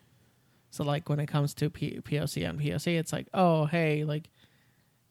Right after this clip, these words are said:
if you notice a difference or something, you're like, "Oh, where are you from?" "I'm from here." "Oh, I'm from there." Like, "All right, cool, let's move on." It's, like, no big deal.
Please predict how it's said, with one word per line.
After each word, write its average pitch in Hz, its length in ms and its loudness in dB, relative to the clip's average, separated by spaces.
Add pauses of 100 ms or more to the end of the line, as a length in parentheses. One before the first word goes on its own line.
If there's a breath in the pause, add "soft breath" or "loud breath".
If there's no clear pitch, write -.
(180)
if 160 160 0
you 160 60 2
notice 160 400 6
a 156 60 0
difference 156 440 0
or - 80 -2
something, 147 380 0
you're 151 140 0
like, 151 200 -2
"Oh, 165 120 4
where 160 80 4
are 160 40 0
you 156 60 0
from?" 170 460 2 (120)
"I'm 160 140 -2
from 151 200 -2
here." 156 520 2
"Oh, 160 120 2
I'm 151 180 0
from - 180 -6
there." 151 300 0 (240 soft breath)
Like, 202 120 -2
"All 233 60 4
right, 202 180 2
cool, 196 220 6
let's 151 220 -2
move 165 160 4
on." 151 260 0
It's, - 180 -8
like, 151 200 -4
no 151 160 4
big 151 180 2
deal. 156 380 -2